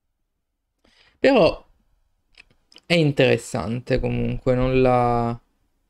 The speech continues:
giudico a priori scorretta, perché adesso sono un po' bloccato. Soprattutto questa alfiere campo scuro, quindi io G sei la giocherei subito. G sei e alfiere G sette. Lui cosa vuole fare? Cavallo G cinque per catturare qui.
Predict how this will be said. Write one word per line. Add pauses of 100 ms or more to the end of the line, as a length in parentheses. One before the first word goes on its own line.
(100)
giudico
a
priori
scorretta,
perché
adesso
sono
un
po'
bloccato. (1000)
Soprattutto
questa
alfiere
campo
scuro,
quindi
io
G
sei
la
giocherei
subito. (760)
G
sei
e
alfiere
G
sette.
Lui
cosa
vuole
fare?
Cavallo
G
cinque
per
catturare
qui.